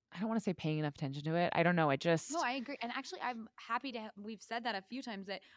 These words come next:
Speaker 2: we're like, we are so focused on carbon right now. That was a
Speaker 1: Yeah.
Speaker 2: big, I th-, noticed that thread throughout all the conversations. It's like, "What about water?" And that water conversation, like, going back to the Global Roundtable for Sustainable Beef, like, what we need to do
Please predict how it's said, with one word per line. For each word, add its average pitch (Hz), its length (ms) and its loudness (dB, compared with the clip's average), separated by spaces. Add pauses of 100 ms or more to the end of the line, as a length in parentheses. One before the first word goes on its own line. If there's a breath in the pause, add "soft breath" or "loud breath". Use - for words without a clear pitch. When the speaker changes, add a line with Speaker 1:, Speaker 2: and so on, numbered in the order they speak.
(120)
Speaker 2:
we're 220 80 -8
like, 208 140 -4
we 214 200 -8
are 226 100 -4
so 214 240 -6
focused 233 440 -8
on 226 100 -8
carbon 247 340 -6
right 156 120 -8
now. 151 100 -10
That 156 100 -6
was 170 120 -6
a 160 60 -2
Speaker 1:
Yeah. 165 100 -4
Speaker 2:
big, 180 300 -8
I 202 100 -6
th-, 208 140 -16 (120)
noticed 202 240 -10
that - 180 -6
thread 185 300 -2
throughout 170 280 -8
all 165 200 -4
the 170 80 -16
conversations. 180 640 -8
It's - 140 -18
like, 175 140 -12
"What 143 280 -12
about 165 300 -6
water?" 160 300 -6 (420 soft breath)
And 180 180 -4
that 175 180 0
water 185 400 2
conversation, 165 680 -10
like, 160 120 -12
going 160 200 -10
back 160 240 -6
to - 100 -20
the 160 300 -10 (1040)
Global 170 360 -10 (220)
Roundtable 180 420 -6
for 190 120 -16
Sustainable 175 520 -12
Beef, 208 380 -6 (360 soft breath)
like, 208 120 -8
what 185 260 0
we 202 160 -6
need 180 280 -10
to 214 100 -10
do 185 600 -6